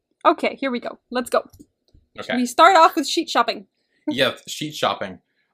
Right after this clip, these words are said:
Speaker 2: Um, which I, I literally wrote down, "They're going sheet shopping," which is such a coupley thing to do.
Speaker 1: I
Speaker 2: Like,
Speaker 1: know,
Speaker 2: like
Speaker 1: for real. Who goes
Speaker 2: Hmm.
Speaker 1: sheet shopping with their bro? <laughs>
Speaker 2: Who goes, like,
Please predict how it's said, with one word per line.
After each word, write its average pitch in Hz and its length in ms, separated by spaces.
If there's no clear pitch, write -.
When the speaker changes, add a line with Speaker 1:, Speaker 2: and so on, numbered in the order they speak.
Speaker 2:
Um, 117 540
which 135 240
I, 131 120
I 135 40
literally 143 260
wrote 123 160
down, 107 520
"They're 117 180
going 120 260
sheet 107 260
shopping," 117 380
which 104 140
is 92 140
such 104 180
a 101 40
coupley 98 400
thing 95 140
to 90 100
do. 87 300
Speaker 1:
I 285 160
Speaker 2:
Like, 262 80
Speaker 1:
know, 254 400
Speaker 2:
like - 160
Speaker 1:
for 294 140
real. 320 460
Who 453 240
goes 480 320
Speaker 2:
Hmm. - 60
Speaker 1:
sheet 294 260
shopping 262 440
with 226 140
their 226 140
bro? 220 440
<laughs> - 880
Speaker 2:
Who 151 140
goes, - 400
like, 131 300